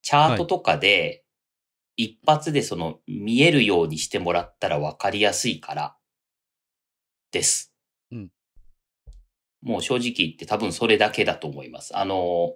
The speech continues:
Speaker 1: もらった人が上の人に説明しやすいとか、このもらった情報を次の人に伝えやすいから、
Speaker 2: うん。
Speaker 1: その、見える化してフローチャートを作ってほしいっていう、こういう、う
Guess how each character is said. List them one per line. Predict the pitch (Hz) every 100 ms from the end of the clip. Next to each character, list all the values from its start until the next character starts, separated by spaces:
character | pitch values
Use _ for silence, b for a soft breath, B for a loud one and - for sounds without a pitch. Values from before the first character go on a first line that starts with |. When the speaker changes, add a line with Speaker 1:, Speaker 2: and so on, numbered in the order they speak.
| -
Speaker 1:
も | 120
ら | 147
っ | 151 -
た | 147
人 | 147 151 131
が | 101 87
上 | 101 101
の | 98
人 | - 101
に |
説 | - 90 -
明 | 85 80
し | -
や | 80
す | - 87
い | 78
と | -
か、 | - - _ _ _ - _ _ _ _ _ - _ _ _ _ -
こ | 107
の | 90
も | 107
ら | 120
っ | 120
た | 110
情 | 110 110 107
報 | 117 107
を | 107
次 | - 101 120
の | 90
人 | - 85
に | 76
伝 | - - 78
え |
や | 76 73
す | -
い | - _ _ _ _ _ _ _ _
か | -
ら、 | 87 123
Speaker 2:
う |
ん。 | - - _ _ _
Speaker 1:
そ | - 87
の、 | 82 76 - _ _
見 | - 95
え | 92
る | 90
化 | 85
し | -
て | 107
フ | -
ロ | 87 78
ー |
チ | -
ャ | 85
ー | 78
ト | 78
を | 98 -
作 | - -
っ |
て | - -
ほ | -
し | - - 92
い | 143
っ | - -
て | 85
い | 85
う、 | 78
こ | - 196
う | 180
い | 165
う、 | 147 139 - _
う | -